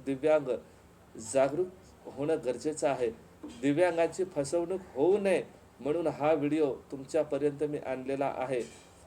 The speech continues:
नाहीतरी मला तुमच्याकडून काही स्वार्थ साधून घ्यायचं नाही आहे किंवा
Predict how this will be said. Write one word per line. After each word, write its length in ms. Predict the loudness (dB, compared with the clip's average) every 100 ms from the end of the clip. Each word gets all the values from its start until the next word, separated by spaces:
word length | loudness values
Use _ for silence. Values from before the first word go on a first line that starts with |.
| -18
नाहीतरी 560 | -2 2 2 2 2 0 -4 -16 -20 -20 -4
मला 400 | 2 4 4 0 -10 -20 -16 -16 -18 -20 -20 -18 -14 -14 -16 -20 -18 -12 -6
तुमच्याकडून 800 | -6 0 2 2 2 0 0 -6 -12 -20 -20 -20 -20 -20 -20 -20 -20 -20 -20 -20 -20 -20 -6
काही 240 | -2 -2 -2
स्वार्थ 420 | 2 2 2 -4
साधून 400 | 0 0 0 -4
घ्यायचं 400 | -4 -2 -2 -4
नाही 240 | -4 -4
आहे 240 | -4 -2 -4 -8 -20 -20 -6
किंवा 340 | 0 2 2